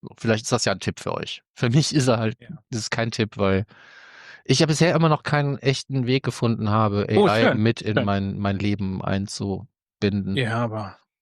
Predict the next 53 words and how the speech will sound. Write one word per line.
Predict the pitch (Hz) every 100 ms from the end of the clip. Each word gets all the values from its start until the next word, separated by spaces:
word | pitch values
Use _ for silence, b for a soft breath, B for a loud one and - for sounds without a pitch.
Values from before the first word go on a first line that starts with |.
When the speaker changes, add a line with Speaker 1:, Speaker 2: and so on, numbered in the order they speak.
| _ _ -
Speaker 1:
Jetzt | 123
Speaker 2:
aber | 120
auch |
Speaker 1:
lese | 135 143
Speaker 2:
nicht | 135
Speaker 1:
ich |
hier | 147
schon | 139 151 139
auf |
Speaker 2:
ja. | 139
Speaker 1:
LinkedIn | 143 156 147
so | 135
Sachen | 123 135 139 135
wie, | 123 123 127
äh, | 117 120 120
es | 113 -
kostet | - 117 131 127
Millionen | 131 120 123 135 123
jeden | 113 117
Tag, | 113 113 120 120 -
dass | -
die | 107
Leute | 113 120 113
immer | 113
noch | 113 107
Bitte | 113 123 120
und | 107
Danke | 110 113 117
sagen | 117 110 110
zu | - 117
der | 110 101 104
A | 107
I | 113
und |
sollen | 104 110 107
aufhören. | 120 - 117 147
Speaker 2:
Nein, | 160 170 175 175
nicht | 180 147
Millionen | 175 160 165 165
jeden | 147 147
Tag. | 135 147 139
Es | 123 -
hat | 165 _
Millionen | 147 151 139 147 180 135
Speaker 1:
Ja. | 90 - _ _ -
Speaker 2:
das | 131
war | 143
ein | 143 135
X-Post | 151 - - - - - 123 113 110 - - -
Speaker 1:
Was | 117 135
auch | 131
Speaker 2:
online. | 135 127
Speaker 1:
immer, | 120 135